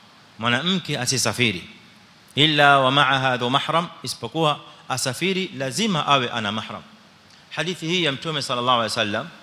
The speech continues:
lam yufassil, Mtume hakubainisha mwanamke huyu awe amefika umri gani.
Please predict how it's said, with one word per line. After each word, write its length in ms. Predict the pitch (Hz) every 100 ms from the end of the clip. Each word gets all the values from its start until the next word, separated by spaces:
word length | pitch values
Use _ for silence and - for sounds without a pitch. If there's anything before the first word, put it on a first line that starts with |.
| - - - -
lam 420 | 107 143 185 151
yufassil, 680 | 131 123 135 - - 123 107 - - - - - -
Mtume 400 | 95 170 170 143
hakubainisha 880 | 160 202 165 135 127 131 131 120
mwanamke 440 | 107 117 117 117 113
huyu 340 | 135 151 104 - - - - -
awe 240 | 139 131
amefika 440 | 127 117 110 135 120
umri 260 | 110 101
gani. 200 | 95 -